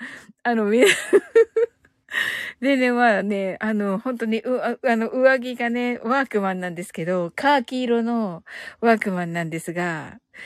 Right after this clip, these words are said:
はい、もう重宝しております。うん。あの、なんていうの？あの、勝手にね、自分の中で、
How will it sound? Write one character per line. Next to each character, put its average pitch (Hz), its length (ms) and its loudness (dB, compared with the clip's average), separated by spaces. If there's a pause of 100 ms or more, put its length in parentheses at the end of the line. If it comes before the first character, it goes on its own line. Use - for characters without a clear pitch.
(200)
は 208 260 -2
い、 175 140 -8
も 196 140 -6
う 185 40 -6
重 302 320 4
宝 220 220 2
し 240 100 -8
て 196 120 -4
お 180 80 2
り 170 120 -2
ま 175 140 -6
す。 - 320 -14 (380)
う 214 40 0
ん。 185 300 -2 (640)
あ 208 200 -2
の、 208 260 -2
な 254 140 0
ん 269 40 -6
て 208 100 -6
い 175 80 -2
う 160 40 -6
の？ 156 320 -12 (380)
あ 196 120 -4
の、 180 460 -6 (540)
勝 269 240 0
手 359 120 4
に 370 120 -2
ね、 320 140 -2
自 226 220 0
分 320 240 0
の 320 120 -2
中 311 300 -4
で、 175 380 -6